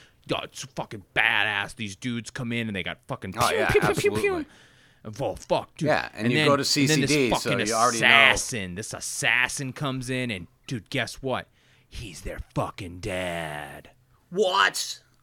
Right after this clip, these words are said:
Speaker 1: Whoa, shit.
Speaker 2: Il Duce. What? No, dude.
Speaker 1: Instead, a dude in his thirties came up with this thing, and it sucks ass. It sucks.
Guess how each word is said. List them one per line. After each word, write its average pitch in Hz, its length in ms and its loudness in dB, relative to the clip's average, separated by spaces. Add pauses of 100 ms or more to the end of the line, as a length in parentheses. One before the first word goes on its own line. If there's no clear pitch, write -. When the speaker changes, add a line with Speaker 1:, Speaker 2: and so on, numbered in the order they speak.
Speaker 1:
Whoa, 127 1160 -4
shit. 170 760 -2 (880)
Speaker 2:
Il 127 220 6
Duce. 95 920 -4
What? 175 520 -6
No, 104 400 -6
dude. 92 560 -16
Speaker 1:
Instead, 156 300 0
a 143 80 2
dude 127 400 -4
in 135 60 -2
his 123 120 -2
thirties 123 400 0
came 95 220 -8
up 82 100 -8
with 85 120 -8
this - 160 -8
thing, 87 240 -8
and 85 80 -6
it 82 120 -10
sucks - 320 -6
ass. 117 400 -4
It - 120 -12
sucks. - 640 -6